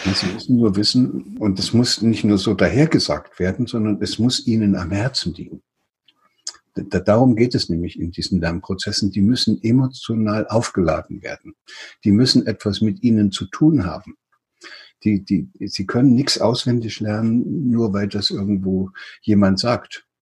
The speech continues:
Das, das kann man machen, aber das geht hier rein und da wieder raus. Das ist, das verändert Sie nicht.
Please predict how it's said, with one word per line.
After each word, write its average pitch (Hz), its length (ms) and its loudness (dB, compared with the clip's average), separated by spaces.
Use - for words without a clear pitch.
Das, - 340 -12
das - 160 -6
kann 131 160 4
man 120 160 4
machen, 127 260 2
aber 107 120 -4
das 98 160 -10
geht 110 180 -2
hier 110 240 0
rein 123 200 2
und 110 140 -6
da 110 160 -4
wieder 104 200 -2
raus. 107 280 -2
Das 98 160 -6
ist, - 240 -8
das 107 140 -8
verändert - 600 0
Sie 82 140 -8
nicht. - 280 -16